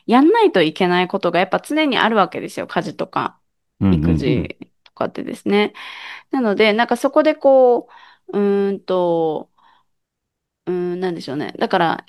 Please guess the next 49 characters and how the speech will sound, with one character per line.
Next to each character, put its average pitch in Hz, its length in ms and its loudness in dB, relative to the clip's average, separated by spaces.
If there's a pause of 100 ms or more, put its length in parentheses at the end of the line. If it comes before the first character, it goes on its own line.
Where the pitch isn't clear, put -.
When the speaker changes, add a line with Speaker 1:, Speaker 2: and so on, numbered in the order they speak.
Speaker 1:
や 254 120 2
ら 294 100 4
な 339 120 4
い 339 80 2
と - 100 2
い 185 120 -2
け 196 120 0
な 190 120 4
い 190 60 0
こ 190 100 -4
と 185 100 0
が 180 60 4
や 196 60 2
っ 190 40 -16
ぱ 151 160 -2
次 277 280 -2
々 185 260 0
来 175 140 -2
る 190 120 0
か 151 120 -8
ら、 160 340 0
も 208 340 0 (220)
う、 - 60 -2
お - 20 2
前 330 220 6
が 330 100 4
や 320 60 4
ん 311 100 2
な 339 120 4
い 320 60 4
ん 294 120 0
だ 202 80 2
っ - 100 -6
た 147 100 -2
ら、 151 260 0
俺 226 160 0
が 247 100 4
や 247 60 2
る 254 100 2
し - 80 -4
か 185 140 -6
ね、 180 180 -2
み - 140 -6
た - 140 4
い - 40 6
な 247 120 6
感 233 240 4
じ 226 160 2
に 214 280 0